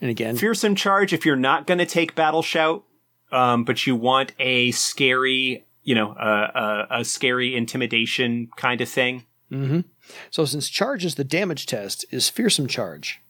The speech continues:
Speaker 1: a damage
Speaker 2: Well,
Speaker 1: test?
Speaker 2: No, fearsome, basically what happens is, is it's actually with a little bit of illusion magic, the cavalryman, like, makes themselves look even more, like, frightening as they are charging in. And
Speaker 1: Mm-hmm.
Speaker 2: it's a test against social defense, and it works similar to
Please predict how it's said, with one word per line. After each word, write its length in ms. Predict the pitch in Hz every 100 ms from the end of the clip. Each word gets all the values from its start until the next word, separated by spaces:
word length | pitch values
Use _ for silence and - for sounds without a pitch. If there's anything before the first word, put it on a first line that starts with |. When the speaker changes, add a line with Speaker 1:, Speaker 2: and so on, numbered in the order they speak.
| -
Speaker 1:
a 60 | 131
damage 180 | 127 156
Speaker 2:
Well, 140 | 147
Speaker 1:
test? 320 | - - - - _ _ _ _ _ _ _ -
Speaker 2:
No, 360 | 165 214 190 -
fearsome, 500 | - 214 233 247 151
basically 500 | 175 202 208 208 196
what 120 | 165
happens 400 | 165 170 175 131
is, 220 | 143 127
is 320 | - 139 127 113
it's 180 | 127
actually 280 | 147 147 170
with 140 | 143 135
a 60 |
little 200 | 127 156
bit 140 | 156 147
of 80 |
illusion 360 | 120 117 123 143
magic, 360 | 135 135 147 -
the 60 |
cavalryman, 580 | - 127 120 123 120 120
like, 180 | 113 104
makes 240 | 117 113
themselves 500 | 127 113 - 120 110
look 160 | 120 120
even 300 | 123 117 107
more, 340 | 110 113 117
like, 200 | 110 104
frightening 580 | - 123 113 117 117 113
as 240 | 107 113
they 160 | 113 117
are 140 | 113
charging 420 | 107 123 110 117 107
in. 280 | 107 131
And 320 | 156 - - 139
Speaker 1:
Mm-hmm. 80 |
Speaker 2:
it's 120 | 165 139
a 60 |
test 260 | - 139 -
against 260 | 123 113
social 280 | - 127 147
defense, 340 | 143 156 147 147
and 140 | 139
it 80 | 135
works 280 | 147 147 -
similar 360 | 160 147 139 123
to 460 | - 139 127 117